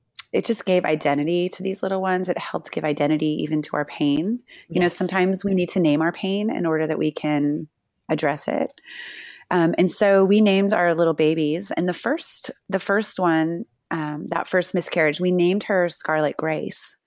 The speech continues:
Speaker 1: We love to think about the meaning behind names. We've done that with all of our children.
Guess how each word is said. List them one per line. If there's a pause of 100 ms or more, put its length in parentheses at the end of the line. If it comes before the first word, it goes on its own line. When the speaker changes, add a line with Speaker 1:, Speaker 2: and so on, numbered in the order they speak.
(720)
Speaker 1:
We
love
to
think
about
the
meaning
behind
names.
We've
done
that
with
all
of
our
children.